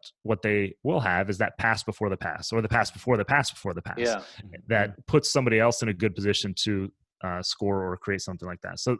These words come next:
Speaker 1: the pass value thing is definitely a thing. Uh, I don't, it's not as commonly used from a public standpoint, just because a lot of the models are proprietary, but that's definitely something. Teams are always looking to quantify those positions and roles that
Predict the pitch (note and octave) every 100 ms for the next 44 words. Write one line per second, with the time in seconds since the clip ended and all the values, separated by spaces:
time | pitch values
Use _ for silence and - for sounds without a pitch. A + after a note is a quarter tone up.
0 | - A2+ - D3 - C3+ B2 G#2+ A2+ G#2+
1 | F#2 E2+ G#2 - G#2 G2+ - G#2+ G#2 G2+
2 | - - - G2+ F2+ F2+ - _ _ -
3 | C3+ - _ B2 A2+ - B2 A#2 G2+ _
4 | G#2+ G#2 G2+ F#2+ F#2+ - - G#2+ G#2 F#2+
5 | F#2+ - F#2+ E2 G#2 B2+ - B2+ A#2+ C#3
6 | C3+ - - G#2+ F2+ F2+ F2+ E2+ E2+ F#2
7 | F2+ D#2+ - G2 G#2+ D3 D#3 D#3+ - -
8 | - F#2+ B2 - A2 A#2 A#2 G2+ A2+ F#2+
9 | F#2+ F#2+ B2 G#2 G#2 G#2 G2 G2 F#2+ -
10 | - G#2+ G#2 - G2 F#2+ F#2+ - - _
11 | G#2 F#2 - - E2+ F2 F#2+ G#2 F#2 F2
12 | - F#2+ E2+ D#2+ F2 F2+ E2+ F2+ - G#2
13 | F#2 E2